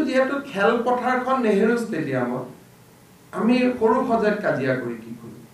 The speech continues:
গতিকে মই বেয়া পোৱা, কাক বেয়া পোৱা মানুহসকলক সমালোচনা কৰিব খোজা নাই, তেওঁলোকৰ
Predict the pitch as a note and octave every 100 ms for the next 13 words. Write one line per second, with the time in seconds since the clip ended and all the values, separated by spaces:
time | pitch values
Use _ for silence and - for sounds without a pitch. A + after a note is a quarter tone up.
0 | - - - - - - - - C#4+ E4+
1 | - - - - - C3 - - C3+ E3
2 | G#3 G#3+ B3 B3+ B3+ E3+ A3 G#3 F3+ G3
3 | A3+ B3 B3 A#3 A#3 A#3 A3+ A3+ A#3 A#3
4 | G#3 G3 G#3+ A3 G#3 G#3+ G#3 G3 E3+ D#3
5 | D#3 D#3 A#2+ A#2+ - - - - - -
6 | G#3+ A3+ C#4 C#4+